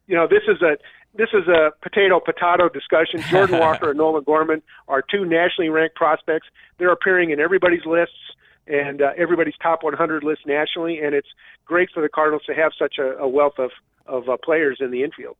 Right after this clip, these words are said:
Speaker 2: Yeah, it, it really is. And then number one is Nolan Gorman. So I guess the question would be, Brian, what else does he have to do to get to the big leagues?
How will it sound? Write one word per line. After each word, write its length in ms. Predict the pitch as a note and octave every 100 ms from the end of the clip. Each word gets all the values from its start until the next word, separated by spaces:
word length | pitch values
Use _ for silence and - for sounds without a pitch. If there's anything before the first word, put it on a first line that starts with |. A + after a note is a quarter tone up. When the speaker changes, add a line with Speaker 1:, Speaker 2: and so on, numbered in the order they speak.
| -
Speaker 2:
Yeah, 260 | C#3 C3+ -
it, 180 | C3 -
it 120 | C3
really 320 | C3+ A#2+ B2+
is. 260 | C3+ B2 -
And 180 | B2 B2+
then 260 | C#3 C#3 B2
number 280 | C3+ C#3 C3+
one 280 | C3 C#3
is 440 | D3+ C3 C3 C3+ -
Nolan 360 | A2+ C3 C3 B2
Gorman. 360 | B2 B2 A2 F#2
So 120 | C#3+
I 80 | D3
guess 220 | A#3+ -
the 100 | F#3
question 440 | - D3+ D#3 D3
would 180 | C3 G#2
be, 140 | A2+ C#3
Brian, 340 | A2 G#2 G#2
what 180 | G#2 D3+
else 240 | C#3 C#3+ -
does 180 | B2+
he 140 | C3+ C3
have 180 | A#2+ -
to 80 | G#2+
do 260 | A#2+ A#2+
to 140 | G#2+ F#2+
get 240 | F2+ A2+
to 80 | G#2+
the 80 | G2
big 180 | A2 F#2
leagues? 420 | E2 C#2 -